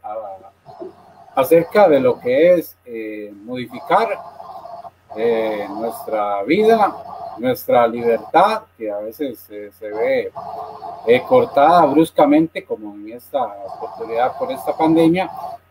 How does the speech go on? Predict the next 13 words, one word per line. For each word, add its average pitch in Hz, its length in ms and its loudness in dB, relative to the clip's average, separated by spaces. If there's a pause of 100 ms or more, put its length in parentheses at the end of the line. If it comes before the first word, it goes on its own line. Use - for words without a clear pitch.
pero 151 240 6
que 151 120 0
tal 143 200 4
vez, 180 640 4
eh, 254 240 -2
nos 254 220 -6
deja 160 360 2
una 156 300 2
enseñanza 135 840 -2
nueva, 156 520 -2 (580)
como 254 240 -2
lo 247 180 2
es, 147 260 2